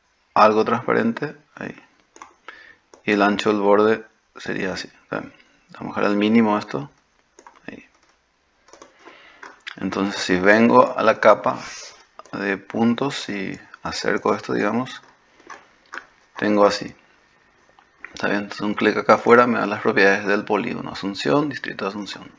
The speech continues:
¿Está bien? Si pongo aquí un clic, Luque, etcétera.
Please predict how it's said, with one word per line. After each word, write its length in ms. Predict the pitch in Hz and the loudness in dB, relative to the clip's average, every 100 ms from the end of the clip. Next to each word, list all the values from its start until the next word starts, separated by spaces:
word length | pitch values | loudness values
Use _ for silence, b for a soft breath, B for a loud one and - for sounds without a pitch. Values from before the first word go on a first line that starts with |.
| _ | _
¿Está 140 | - 95 | -12 -10
bien? 140 | 113 | -10
Si 80 | - | -12
pongo 180 | - 87 | -8 -8
aquí 140 | - | -6
un 100 | 107 | -8
clic, 320 | 120 131 143 - B B B B B B - | -2 0 0 -6 B B B B B B -6
Luque, 440 | 95 107 135 143 - _ _ - | -4 0 0 -2 -6 _ _ -20
etcétera. 420 | - - - 92 | -14 -12 -12 -14